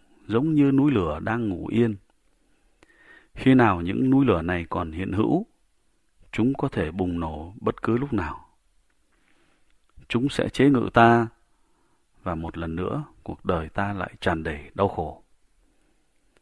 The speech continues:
Phải bứng nhổ tận gốc rễ. Gốc rễ của các bất tịnh nằm rất sâu trong tâm ta. Vì lý do này, Ngài đã tiếp tục tìm kiếm và đã tái khám phá ra phương pháp thiền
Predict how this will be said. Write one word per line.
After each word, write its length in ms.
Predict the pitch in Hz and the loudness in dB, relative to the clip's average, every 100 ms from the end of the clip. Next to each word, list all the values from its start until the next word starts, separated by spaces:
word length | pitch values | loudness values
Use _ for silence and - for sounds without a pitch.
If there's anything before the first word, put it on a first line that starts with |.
| _ - | _ -16
Phải 260 | - 78 | -14 -10
bứng 220 | 90 135 | -2 2
nhổ 220 | 156 82 80 | 4 2 0
tận 160 | - | -2
gốc 220 | 107 147 | 0 0
rễ. 320 | 123 120 156 202 _ _ - - _ _ _ | 4 6 4 0 _ _ -20 -20 _ _ _
Gốc 260 | 113 120 - | -4 -4 -4
rễ 240 | 104 - | -4 -4
của 160 | 131 - | -6 -10
các 260 | - 110 - | -10 -10 -6
bất 160 | 143 | -2
tịnh 140 | 117 - - | -2 -4 -10
nằm 400 | 95 92 82 78 | -12 -8 -8 -8
rất 200 | 90 131 | -8 -8
sâu 300 | - 107 92 - | -4 -4 -4 -6
trong 220 | 95 92 | -6 -4
tâm 220 | 92 85 | -6 -6
ta. 260 | 87 82 - _ _ _ _ _ _ _ _ _ _ _ _ _ _ _ _ _ _ _ _ _ _ _ 110 | -10 -10 -16 _ _ _ _ _ _ _ _ _ _ _ _ _ _ _ _ _ _ _ _ _ _ _ 4
Vì 160 | 123 | 6
lý 120 | 120 | 6
do 200 | 165 151 | 6 6
này, 400 | 135 117 104 82 76 - - - _ _ _ | 6 4 2 -2 -12 -20 -20 -20 _ _ _
Ngài 340 | 92 92 85 | -4 -4 -4
đã 140 | 85 98 | -6 -4
tiếp 160 | 156 - | -4 -4
tục 140 | 101 - - | -8 -8 -2
tìm 280 | 98 87 | -2 -2
kiếm 420 | - 107 131 190 196 _ _ | -2 0 0 -2 -8 _ _
và 140 | - 82 | -14 -8
đã 160 | 95 | -8
tái 280 | - 131 156 | -2 0 0
khám 260 | - 147 160 | 2 0 0
phá 280 | - 139 | -4 -4
ra 180 | 160 127 | -2 -2
phương 260 | - 123 117 | -2 -4 -4
pháp 220 | 147 - | -8 -8
thiền 420 | - 95 85 73 | -2 0 -2 -10